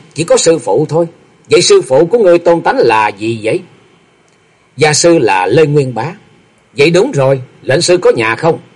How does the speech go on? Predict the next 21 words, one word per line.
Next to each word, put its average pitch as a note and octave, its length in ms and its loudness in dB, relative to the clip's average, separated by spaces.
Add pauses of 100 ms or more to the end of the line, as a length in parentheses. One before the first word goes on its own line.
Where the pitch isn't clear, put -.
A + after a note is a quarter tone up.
(720)
Cậu D3 140 2
bé F#3+ 160 2
chưa D#3 180 4
kịp C#3+ 260 -2
trả D3+ 160 0
lời, G2 280 -2
bỗng B2+ 260 -8
nghe C#3+ 160 -8
một G#2 240 -8
giọng A2 260 -8
cười F#2 260 -4
rỗng G#2 340 -6
rãng B2 340 -12
từ E2 340 -12
trong B2+ 200 -4
nội F#2+ 200 -10
thất E3+ 200 -12
đi G#2+ 160 -8
ra F2+ 240 -14
nói: G#2+ 200 -18 (1400)
"Vị E3 260 0